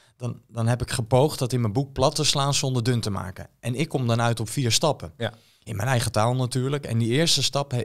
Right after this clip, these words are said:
Speaker 1: heb ik heel bewust realiseren genoemd. Hè, dat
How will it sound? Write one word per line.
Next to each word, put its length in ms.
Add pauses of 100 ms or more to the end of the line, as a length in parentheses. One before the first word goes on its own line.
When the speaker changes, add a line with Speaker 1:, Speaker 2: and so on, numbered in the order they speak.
Speaker 1:
heb 120
ik 80
heel 180
bewust 320
realiseren 720
genoemd. 400 (420)
Hè, 120
dat 140